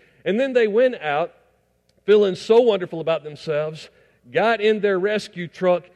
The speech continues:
and they left. And when they left, they ran over the cat. Killed the cat. You know, sometimes we can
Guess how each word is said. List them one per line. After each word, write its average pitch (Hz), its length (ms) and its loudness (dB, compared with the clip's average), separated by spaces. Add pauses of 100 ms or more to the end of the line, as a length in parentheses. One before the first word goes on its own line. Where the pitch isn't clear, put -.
(120)
and 170 220 -2
they 170 140 -2
left. 190 420 0
And 185 140 -4
when 302 180 -4
they 226 160 0
left, 170 380 -4 (1800)
they 147 140 -8
ran 160 200 -4
over 156 140 -6
the 151 80 -14
cat. 101 340 -8 (2500)
Killed 165 420 -6 (1900)
the 143 120 -6
cat. - 440 -8 (1900)
You 135 220 -12
know, 151 140 -4
sometimes 151 580 -4
we 147 160 -14
can 120 380 -12